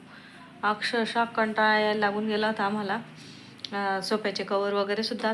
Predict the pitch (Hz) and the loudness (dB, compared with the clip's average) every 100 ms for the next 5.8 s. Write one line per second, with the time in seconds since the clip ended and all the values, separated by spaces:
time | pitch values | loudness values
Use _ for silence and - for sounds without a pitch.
0 | 220 220 294 190 - 208 208 208 214 240 | 0 0 2 2 0 -2 0 2 2 4
1 | 262 254 277 302 311 - - 202 214 226 | 4 4 2 2 -2 -8 -4 -2 0 0
2 | 226 214 214 233 269 240 190 196 190 196 | 2 2 2 0 -2 0 -2 -4 -4 -4
3 | 202 220 202 180 180 190 - - - - | -4 -4 -4 -6 -8 -10 -14 -20 -20 -20
4 | - 190 190 185 190 202 196 185 190 196 | -14 -8 -6 -6 -4 0 0 0 0 -2
5 | 190 185 180 - - 190 196 196 | -2 -4 -12 -14 -10 -6 -6 -6